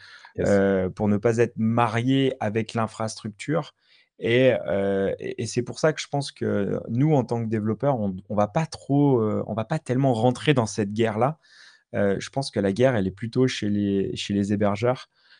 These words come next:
Speaker 2: Parce
Speaker 1: Mm.
Speaker 2: que nous, en fait, euh, demain, euh, no-, notre, notre framework, il sera, euh, il sera agnostique, quoi. Et, et je trouve ça vachement bien parce que, euh, si le, si on le déploie sur Bun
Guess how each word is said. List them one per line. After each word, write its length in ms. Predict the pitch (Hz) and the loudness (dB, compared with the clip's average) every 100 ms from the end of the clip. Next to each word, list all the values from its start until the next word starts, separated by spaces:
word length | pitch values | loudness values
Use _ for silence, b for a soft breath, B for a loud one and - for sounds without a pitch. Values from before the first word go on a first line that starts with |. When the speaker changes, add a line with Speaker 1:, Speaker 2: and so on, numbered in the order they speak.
| b - | b 2
Speaker 2:
Parce 160 | 123 | 2
Speaker 1:
Mm. 40 | 131 | 4
Speaker 2:
que 100 | 120 | 2
nous, 240 | 117 139 | 4 4
en 60 | 117 | 4
fait, 280 | 143 131 113 | 0 -2 0
euh, 200 | 104 92 | 0 0
demain, 600 | 98 107 117 131 127 104 | 0 2 4 4 4 2
euh, 120 | 98 | 2
no-, 180 | 98 98 | 2 2
notre, 240 | 98 98 110 | 0 -2 -2
notre 120 | 104 | -4
framework, 460 | - 107 123 - - | -2 0 0 -2 -12
il 20 | |
sera, 560 | - - 101 101 98 92 | -12 -4 -2 0 -2 -4
euh, 60 | 87 82 - - - - | -6 -8 -10 -14 -16 -14
il 100 | 95 | -10
sera 220 | - 104 | 0 2
agnostique, 480 | 110 113 - 143 - | 2 0 -4 -10 -8
quoi. 140 | 101 - b b b - | -10 -10 b b b -2
Et, 440 | 98 92 - 98 98 | 0 0 2 2 2
et 20 | |
je 80 | - | -2
trouve 160 | 107 | -6
ça 140 | - 107 | -2 0
vachement 320 | 113 - 135 | 0 0 0
bien 160 | 147 | 0
parce 180 | 135 98 | -2 -4
que, 80 | - | 2
euh, 260 | 120 101 95 | 4 4 0
si 460 | - - - 151 143 | -6 -6 -2 -2 -2
le, 580 | - 104 98 95 92 - | -2 0 0 -2 -4 -8
si 220 | - - | -8 -2
on 60 | 117 | 0
le 60 | 113 | 0
déploie 320 | 117 123 123 | 2 4 2
sur 260 | - 98 | 2 -2
Bun 380 | 95 113 120 110 | 4 6 6 2